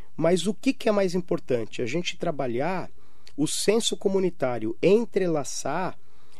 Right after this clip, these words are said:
as pessoas de escola com as pessoas de segurança, de uma forma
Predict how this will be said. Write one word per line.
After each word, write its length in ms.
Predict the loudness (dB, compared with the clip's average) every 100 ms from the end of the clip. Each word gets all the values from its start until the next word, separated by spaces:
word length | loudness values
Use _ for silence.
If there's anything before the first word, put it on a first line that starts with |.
| -2
as 180 | 0 0
pessoas 720 | 4 4 4 4 4 4 2
de 260 | -2 2 2
escola 680 | 2 -4 0 2 4 2 0
com 220 | -2 -2
as 100 | -2
pessoas 640 | -2 -2 -2 -2 0 -2
de 160 | -2 -4
segurança, 800 | -4 -4 -4 -4 -4 -6 -6 -6
de 80 | -2
uma 140 | -2
forma 380 | 0 -2 -2 -2